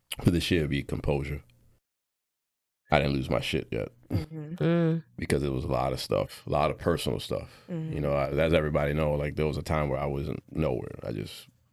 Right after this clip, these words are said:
Speaker 1: kept my head down, and, you know, I was just literally talking about James about this, and, you know, people was checking on me, making sure I was okay, and it was a tough time.
Speaker 2: Mm-hmm.
Speaker 1: Very, very tough time. Um,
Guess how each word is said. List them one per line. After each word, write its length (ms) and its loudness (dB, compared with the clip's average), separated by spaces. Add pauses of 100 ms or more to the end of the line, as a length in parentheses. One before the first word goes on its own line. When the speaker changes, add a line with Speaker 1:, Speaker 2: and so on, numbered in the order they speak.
Speaker 1:
kept 160 2
my 140 2
head 220 2
down, 360 2
and, 160 -4 (680)
you 80 2
know, 40 4
I 120 2
was 100 0
just 160 -8 (360)
literally 220 6
talking 220 6
about 180 2
James 220 4
about 240 0
this, 240 -2
and, 320 0 (200)
you 80 4
know, 320 0 (220)
people 200 0
was 100 -4
checking 260 6
on 220 6
me, 220 6
making 180 2
sure 160 -2
I 20 0
was 120 -4
okay, 600 4
and 500 -2 (1500)
it 80 10
was 140 8
a 60 6
tough 240 4
time. 280 0 (680)
Speaker 2:
Mm-hmm. 260 -6
Speaker 1:
Very, 220 6
very 220 2
tough 240 -2
time. 280 -4 (440)
Um, 440 -4